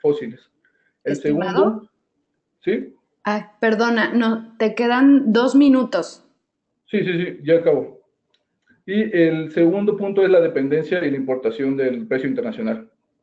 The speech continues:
Speaker 1: Y para acabar, el, una de las cosas muy importantes es los incentivos fiscales que se le dan a las personas que cuentan con un vehículo eléctrico, es la deducción del I S R del cincuenta al setenta por ciento del valor inicial del vehículo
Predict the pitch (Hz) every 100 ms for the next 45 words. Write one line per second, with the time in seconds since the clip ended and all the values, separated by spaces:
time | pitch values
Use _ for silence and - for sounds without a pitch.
0 | _ _ _ _ _ - 170 165 143 131
1 | 156 - 156 143 139 135 160 170 151 -
2 | 151 156 156 156 143 - 135 143 156 -
3 | 139 143 - _ _ _ _ 135 135 143
4 | 139 131 151 165 139 127 - 147 156 180
5 | - _ _ _ _ _ _ _ - 131
6 | 139 120 120 131 143 143 139 127 120 -
7 | 117 131 135 139 - 131 131 139 131 123
8 | 127 135 135 143 131 143 143 127 160 143
9 | 135 139 127 117 113 156 156 151 147 147
10 | 143 156 135 - 113 113 143 151 - 117
11 | 131 143 143 123 135 131 143 131 123 117
12 | 120 131 147 139 135 127 135 139 123 117
13 | 131 143 190 220 -